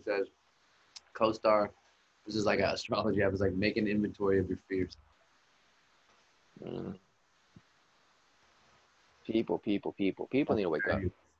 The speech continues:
Speaker 2: People need to wake up. That's what it is. We just need to wake up, people. Get together.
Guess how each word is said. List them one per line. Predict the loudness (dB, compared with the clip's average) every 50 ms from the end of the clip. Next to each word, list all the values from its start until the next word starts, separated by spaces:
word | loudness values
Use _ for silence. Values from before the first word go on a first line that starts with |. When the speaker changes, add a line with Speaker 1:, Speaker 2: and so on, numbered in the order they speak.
| _ _ _ _ _ _ _ _ _ _ _ _ _ -6
Speaker 2:
People | -4 -4 -4 -4 -6 -4 -2
need | -2 -2
to | -2
wake | -2 -2 -2 -2 -2
up. | -4 -4 -4 _ _ _
That's | -14 -14 -12 -10
what | -12 -10
it | -10
is. | -12 -14 -14 _ _ _ _ _ -14
We | -12
just | -8 -4
need | -2 0
to | 0
wake | 0 2 4
up, | 2 2 2
people. | 0 -2 -2 -2 -2 -4 -6 -10 _ _ _ _
Get | 2 2 4
together. | 6 8 8 10 10 10 8 8 6 4